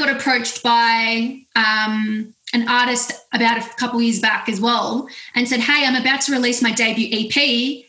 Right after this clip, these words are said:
Can you help me promote it?" And I said, "Yeah, why not?" Like, over the years, I've made contacts at various local radio stations, and I thought, "Yeah, why not? I'm more than happy to try." And so for me,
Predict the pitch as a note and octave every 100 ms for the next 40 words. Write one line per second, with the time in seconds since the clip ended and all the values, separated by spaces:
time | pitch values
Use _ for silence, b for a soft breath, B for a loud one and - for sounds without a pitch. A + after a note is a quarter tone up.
0 | - C4 B3+ B3+ A#3+ A#3+ A#3+ A#3 A#3 A3+
1 | - B3+ A#3 D4 F4+ - - _ _ _
2 | - C#4 C#4 E4 A3+ D4+ F4+ B3 C4 C4+
3 | - A#3 A#3 C4 B3+ B3 A#3 C4+ B3+ A#3
4 | A#3 A3+ A3+ B B B C4+ C4 C4+ A#3+
5 | A#3+ A3+ A#3+ A#3+ A#3 A#3 - A3 A#3 A#3
6 | A#3 A#3 A3 G3+ D#4 D4+ - D#4 D4 C4
7 | A#3+ A#3 A#3 A#3 B3 A#3 E4 G#4 G#3+ C4+
8 | D4+ F4+ - A#3 B3 A#3 A#3 A#3 A#3+ A#3+
9 | A#3 A3 A3 G#3 F4 D4 A3+ A#3 C4+ B3
10 | A#3 B3+ B3 F4 D#4+ G#3 A#3+ C4+